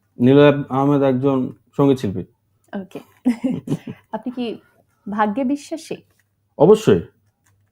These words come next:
Speaker 1: চেষ্টা এবং ভাগ্য দুটোই দরকার।
Speaker 2: আপনার ক্ষেত্রে ভাগ্য কেমন কাজ করে? এটা আমার প্রশ্ন, আমি সম্পূরক প্রশ্ন করি আবার মাঝে মাঝে।
Speaker 1: মানে, আমার personally?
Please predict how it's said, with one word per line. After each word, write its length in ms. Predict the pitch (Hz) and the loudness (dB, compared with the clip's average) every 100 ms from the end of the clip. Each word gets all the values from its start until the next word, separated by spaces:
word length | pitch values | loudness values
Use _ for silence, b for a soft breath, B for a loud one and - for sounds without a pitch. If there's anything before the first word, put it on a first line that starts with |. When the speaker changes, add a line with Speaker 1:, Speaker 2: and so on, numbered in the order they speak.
| _ _ _ _ - | _ _ _ _ 0
Speaker 1:
চেষ্টা 320 | 160 156 190 | 0 2 2
এবং 200 | 170 165 | 2 2
ভাগ্য 260 | 135 131 139 | 0 2 2
দুটোই 260 | 127 135 | 4 4
দরকার। 300 | 110 90 85 - _ _ _ _ b b b b b b _ _ | 2 0 -6 -14 _ _ _ _ b b b b b b _ _
Speaker 2:
আপনার 280 | - 247 285 | -6 -4 -4
ক্ষেত্রে 440 | 294 294 - 302 285 | -4 -6 -6 -4 -4
ভাগ্য 340 | 240 226 240 | -4 -6 -6
কেমন 300 | 226 202 190 - _ _ | -8 -10 -12 -16 _ _
কাজ 260 | - - - | -16 -14 -12
করে? 180 | - - | -12 -10
এটা 160 | 196 | -8
আমার 200 | 175 180 | -8 -8
প্রশ্ন, 360 | 196 175 - 165 | -12 -18 -20 -16
আমি 100 | 170 | -16
সম্পূরক 400 | 175 185 202 220 | -14 -14 -12 -12
প্রশ্ন 260 | 190 - 180 | -14 -18 -16
করি 240 | 170 165 | -14 -14
আবার 200 | 160 - | -14 -16
মাঝে 200 | - - | -16 -18
মাঝে। 100 | - - | -12 -2
Speaker 1:
মানে, 160 | 127 | 2
আমার 160 | 135 147 | 2 2
personally? 460 | 139 139 196 107 | -2 0 0 0